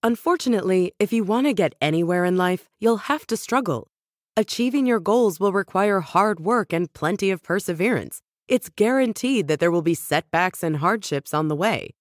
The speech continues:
If you don't have a goal you're determined to achieve, you'll falter in the face of this adversity. Let's say becoming a C E O is your goal. After all, being a C E O certainly sounds cool. Just think of all that power and responsibility.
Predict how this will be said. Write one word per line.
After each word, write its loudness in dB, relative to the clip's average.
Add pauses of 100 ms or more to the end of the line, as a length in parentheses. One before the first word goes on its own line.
(720)
If 2
you 0
don't 2
have 0
a 0
goal 2
you're 2
determined 0
to -2
achieve, -4 (200)
you'll 2
falter 0
in 2
the 2
face -4
of -6
this -2
adversity. -2 (560)
Let's 0
say 2
becoming 0
a 2
C 0
E 4
O 4
is 0
your 0
goal. -2 (520)
After 2
all, 4
being 2
a 2
C 2
E 4
O 4
certainly 0
sounds -2
cool. -2 (300)
Just -2
think -2
of 0
all 4
that 0
power 0
and 0
responsibility. -2